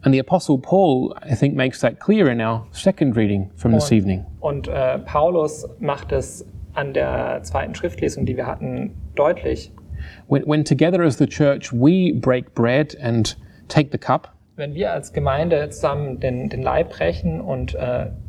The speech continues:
Speaker 2: den, dem, aus dem Kelch trinken,
Speaker 1: when we eat and drink together,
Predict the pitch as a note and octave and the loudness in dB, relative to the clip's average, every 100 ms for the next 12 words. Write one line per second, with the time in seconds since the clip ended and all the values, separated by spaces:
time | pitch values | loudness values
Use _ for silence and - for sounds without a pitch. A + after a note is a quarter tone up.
0 | - - A#2+ A#2 C#3 - - - - - | -10 -6 -4 -4 -8 -10 -16 -12 -12 -10
1 | - B2 C3 - - C3 B2 - D3+ E3 | -4 -2 -2 -4 -4 -8 -4 -2 0 0
2 | - D#3 F3+ F3+ F#3 B2 A#2+ C3+ D3 A#2+ | -2 -4 -2 -2 2 4 4 4 2 2
3 | B2 D3 D#3+ A#2+ A#2 A2+ E3 | 2 2 2 2 2 4 2